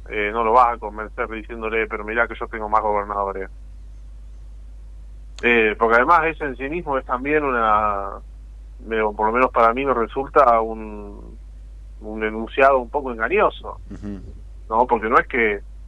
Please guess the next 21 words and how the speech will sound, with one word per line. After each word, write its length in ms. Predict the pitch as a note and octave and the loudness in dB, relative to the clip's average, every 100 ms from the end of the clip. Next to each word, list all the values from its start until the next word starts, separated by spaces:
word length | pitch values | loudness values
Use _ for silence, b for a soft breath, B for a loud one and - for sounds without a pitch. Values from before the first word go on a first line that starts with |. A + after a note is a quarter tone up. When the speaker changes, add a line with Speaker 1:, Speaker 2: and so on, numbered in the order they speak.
| - | 2
Speaker 1:
Patricia 600 | A#2 A#2 C3 A#2+ - A2+ | 4 4 0 -6 0 0
Bullrich 480 | B2 C3 A2 A2+ - | 4 2 2 -4 -4
tiene 200 | A2 A2 | -2 2
más 140 | A2 | 2
gobernadores, 720 | A2 G#2 G2+ G#2 G#2+ G2 F#2 | 2 0 0 2 2 0 -2
está 180 | - G2+ | -2 0
bien, 460 | A#2 C#3 A#2+ G2+ - - - - - - - - G#2+ - - | 2 2 2 -4 -14 -16 -16 -16 -16 -16 -14 -10 -10 -10 -8
Juntos 280 | C3+ C3+ - | -2 0 2
por 140 | A#2 | 2
el 60 | A2+ | 4
Cambio 240 | C3+ D3 | 2 4
ganó 220 | A2+ A#2 | 2 4
varias 220 | A#2+ A2+ | 4 2
gobernaciones, 720 | A2 G2+ G#2 G#2 - B2+ G2+ - - - - - - - - - - - | 2 0 0 0 0 0 -2 -8 -14 -16 -16 -16 -16 -16 -16 -16 -16 -2
todas 280 | - C3+ B2 | 6 8 8
ellas, 360 | A#2+ A#2+ D3 D#3+ - | 6 4 6 6 4
menos 300 | G#2+ G#2+ A2 | -8 -4 -2
una, 440 | A#2+ B2+ B2+ D3+ F#3+ - | -2 2 6 4 2 -10
Speaker 2:
Ujú. 240 | - F2 G#2 | -12 -8 -8
Speaker 1:
son 120 | A2 | -6
radicales, 500 | F#2+ G#2 - B2 F#2+ | -4 0 4 4 2